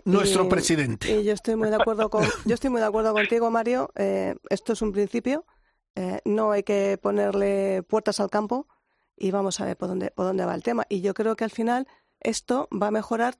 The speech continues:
Speaker 2: todo, porque están subiendo los premios en el P G A Tour, están subiendo los premios en el European Tour. Se acaba de presentar esta mañana el Challenge, el calendario,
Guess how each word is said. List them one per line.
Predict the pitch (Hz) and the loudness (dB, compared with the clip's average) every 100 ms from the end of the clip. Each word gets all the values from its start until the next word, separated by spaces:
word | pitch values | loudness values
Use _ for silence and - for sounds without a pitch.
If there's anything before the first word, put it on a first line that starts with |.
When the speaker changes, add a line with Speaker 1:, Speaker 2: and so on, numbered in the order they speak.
| _ | _
Speaker 2:
todo, | 254 277 190 | 0 0 -2
porque | - 185 175 | -4 -6 -6
están | 170 190 | -4 -4
subiendo | 190 190 190 | -2 -2 0
los | 185 | -2
premios | - 202 190 202 | 0 0 0 -2
en | 185 | -2
el | |
P | - | -2
G | 180 - 180 | -6 -4 -6
A | |
Tour, | - 254 277 - - _ | -2 0 -2 -4 -20 _
están | - - 214 | -6 -2 -2
subiendo | 208 196 | 0 0
los | 190 185 | 0 -2
premios | - 208 202 185 | 0 0 0 -2
en | 190 | -2
el | 185 | 0
European | 185 180 190 190 180 | -2 -2 -2 -2 -2
Tour. | 233 254 269 | -2 -2 -4
Se | - | -10
acaba | 202 208 196 | -8 -4 -2
de | 185 | -4
presentar | 180 - 190 185 190 | -6 -8 -4 -2 -2
esta | - | -2
mañana | 190 190 196 185 | -4 -2 -2 -2
el | 170 | -4
Challenge, | 220 208 190 | -4 -2 -2
el | 175 | -4
calendario, | - 175 175 196 196 190 | -6 -6 -4 -4 -4 -6